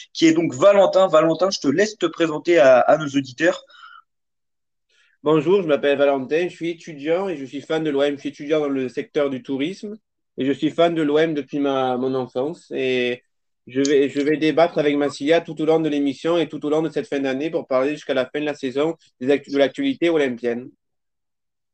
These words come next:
Speaker 1: Donc, pour commencer, pour parler de l'actualité olympienne, vu qu'on est en plein temps, je voulais savoir, toi, pour revenir sur cette défaite, euh, contre l'Olympique lyonnais en ce début d'émission, ce que t'avais pensé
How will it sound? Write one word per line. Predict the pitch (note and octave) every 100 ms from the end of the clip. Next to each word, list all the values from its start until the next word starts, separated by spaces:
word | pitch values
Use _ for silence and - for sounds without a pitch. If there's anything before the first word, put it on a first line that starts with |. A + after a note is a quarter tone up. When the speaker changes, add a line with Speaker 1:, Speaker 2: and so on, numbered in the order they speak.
| _ _ _ _ _ _ _
Speaker 1:
Donc, | C4+ - -
pour | A#3+
commencer, | B3 A3 G#3 G#3 G#3
pour | - -
parler | D#3+ D#3 E3+
de | C#3 C3+
l'actualité | B2+ C3 C3+ - C3+ C3+ C3+
olympienne, | C3 A#2+ A#2+ C#3+ F3 C3+
vu | C#3
qu'on | B2+ B2
est | A#2 A2+ - - -
en | F3+
plein | F#3+ G3 F#3+
temps, | C4
je | G#3
voulais | G#3 G#3
savoir, | G#3 F#3 G3+ G#3+ -
toi, | G#3 G#3 - _
pour | - F3+
revenir | F#3 F3+ F#3+ G#3+ A3
sur | E3+
cette | - D3+
défaite, | D3 D#3+ E3 D#3+ D3
euh, | C3+ B2+ - _ _
contre | F#3 F3+ E3+
l'Olympique | E3+ E3 D#3+ E3+ -
lyonnais | D#3+ D#3 F3 G3+ - -
en | C#3+ D#3+
ce |
début | D3+ D#3 D#3+
d'émission, | D3+ D3+ C#3 G#3+
ce |
que | -
t'avais | E3+ D#3+ E3+
pensé | E3+ D#3+ E3 F#3